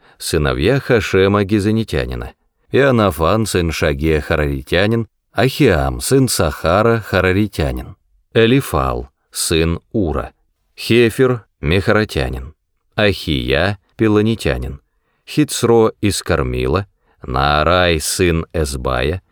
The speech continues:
Еуиль, брат Нафана, Мифхар, сын Хагри, Целик Аммонитянин, Нахрай из Бейрота, он был оруженосцем Иоава, сына Церуи. Ира Итритянин,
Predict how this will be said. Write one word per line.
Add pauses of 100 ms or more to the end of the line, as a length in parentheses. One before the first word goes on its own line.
(180)
Еуиль,
брат
Нафана, (280)
Мифхар, (160)
сын
Хагри, (480)
Целик
Аммонитянин, (320)
Нахрай
из
Бейрота, (320)
он
был
оруженосцем
Иоава, (160)
сына
Церуи. (880)
Ира
Итритянин,